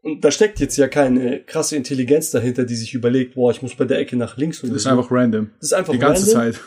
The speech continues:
Speaker 1: Und der Pfeil, der am weitesten kommt, der wird dann halt wieder verfeinert, aber auch wieder random.
Speaker 2: Mhm. Ja.
Speaker 1: Und ungefähr so.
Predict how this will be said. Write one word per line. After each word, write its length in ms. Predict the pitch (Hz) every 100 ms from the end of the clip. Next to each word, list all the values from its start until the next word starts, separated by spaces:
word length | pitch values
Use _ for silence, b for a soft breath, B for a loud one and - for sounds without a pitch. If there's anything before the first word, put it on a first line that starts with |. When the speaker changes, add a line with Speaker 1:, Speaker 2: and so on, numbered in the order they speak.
| B B
Speaker 1:
Und 160 | 135
der 140 | 165 185
Pfeil, 220 | 180 151
der 100 | 131
am 80 | 117
weitesten 400 | 147 143 - 123
kommt, 320 | 185 208 - _ -
der 80 | 139
wird 120 | 151
dann 120 | 147
halt 220 | 135 123 139
wieder 160 | 131
verfeinert, 560 | - 120 139 165 208 196
aber 180 | 135 147
auch 100 | 135
wieder 180 | 127 110
random. 380 | 120 120 104 -
Speaker 2:
Mhm. 340 | 113 123 131 - _ _ _ _ _ _
Ja. 340 | 107 110 120 110 _
Speaker 1:
Und 300 | 143 143 -
ungefähr 380 | - 190 185 151
so. 340 | 143 208 -